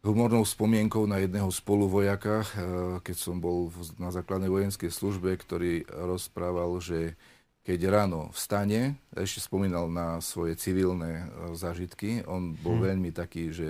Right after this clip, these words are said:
Speaker 1: rád, e, hral hry počítačové, aj, aj celkovo sa venoval počítaču. No on, on hovoril, že, e, keď ráno vstane, že sa častokrát stáva, že ešte ide len v tielku, e,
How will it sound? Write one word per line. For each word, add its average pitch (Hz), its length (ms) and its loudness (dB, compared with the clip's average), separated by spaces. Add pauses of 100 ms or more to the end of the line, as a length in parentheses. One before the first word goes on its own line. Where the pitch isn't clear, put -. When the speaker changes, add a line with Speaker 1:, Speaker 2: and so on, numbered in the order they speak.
Speaker 1:
rád, 90 200 -2 (120)
e, 82 40 -4 (1160)
hral 85 720 4
hry 110 400 2
počítačové, 98 800 -2
aj, 85 200 -2 (120)
aj 85 120 -2 (120)
celkovo 85 480 -2
sa 87 160 -6
venoval 85 320 -4
počítaču. 87 560 -8
No 98 160 0
on, 104 80 0
on 101 160 -2
hovoril, 92 400 -2
že, 82 320 -4
e, - 800 -18 (720)
keď 92 160 2
ráno 95 400 0
vstane, 98 480 -2
že 92 80 -4
sa 87 240 -4
častokrát 95 640 0
stáva, 87 400 -2
že 92 80 -2
ešte 92 240 -2
ide 107 160 2
len 98 160 -2
v - 80 -10
tielku, 92 560 0
e, 123 40 -6